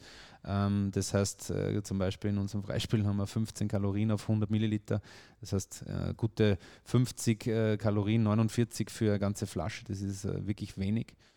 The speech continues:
Und, äh, ist wirklich, äh, äh, ein durstlöschendes, spannendes, äh, Erfrischungsgetränk. Und, ähm, die Bedeutung nimmt immer mehr zu,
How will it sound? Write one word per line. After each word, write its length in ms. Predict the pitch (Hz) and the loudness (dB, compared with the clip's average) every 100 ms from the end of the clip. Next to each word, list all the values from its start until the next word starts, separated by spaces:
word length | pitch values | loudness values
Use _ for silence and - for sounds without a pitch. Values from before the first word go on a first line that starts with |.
| - - - | -20 -20 -10
Und, 560 | 104 101 101 98 95 | -2 0 2 2 0
äh, 340 | 101 98 95 87 | 0 2 2 2
ist 260 | 107 - | 0 2
wirklich, 320 | 120 143 131 | 2 2 2
äh, 60 | 135 | 4
äh, 880 | 117 113 107 - - 52 50 - 82 | 6 4 2 2 0 0 0 -2 -4
ein 40 | 101 | 2
durstlöschendes, 960 | 131 139 - 113 104 123 107 101 98 | 4 4 4 4 4 4 4 4 2
spannendes, 640 | - - 95 104 95 95 - | -2 -2 2 2 0 -2 -2
äh, 40 | |
Erfrischungsgetränk. 1160 | 104 95 98 - 104 - 92 - - 92 92 104 | 0 0 0 0 0 0 -4 -6 -4 -2 0 2
Und, 180 | 101 - - - - - | 2 0 -12 -18 -20 -6
ähm, 420 | 104 104 104 104 - - - - | 2 6 6 4 0 -10 -6 2
die 60 | 123 | 6
Bedeutung 800 | 127 113 120 - - 160 160 151 - | 6 8 8 6 6 6 6 4 2
nimmt 340 | 127 127 - | 6 6 6
immer 160 | 139 123 | 6 8
mehr 200 | 110 101 | 6 6
zu, 400 | - 180 185 | 4 4 4